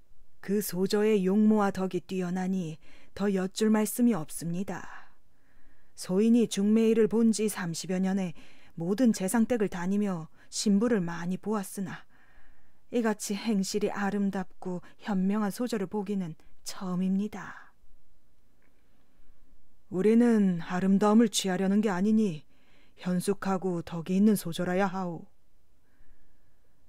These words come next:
사소저는 몸가짐이 얌전하고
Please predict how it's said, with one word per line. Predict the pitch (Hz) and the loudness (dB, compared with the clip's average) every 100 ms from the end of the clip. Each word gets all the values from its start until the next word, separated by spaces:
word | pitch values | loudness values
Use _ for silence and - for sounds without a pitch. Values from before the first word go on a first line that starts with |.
| - - - | -20 -20 -18
사소저는 | - - 175 - 190 202 208 220 208 185 160 151 | -12 -8 -6 -4 -2 2 4 4 2 0 -4 -6
몸가짐이 | 175 196 214 226 220 226 233 220 | 0 4 4 4 2 4 4 4
얌전하고 | 185 208 214 214 208 208 185 196 165 | 4 4 2 2 0 -2 -4 -6 -8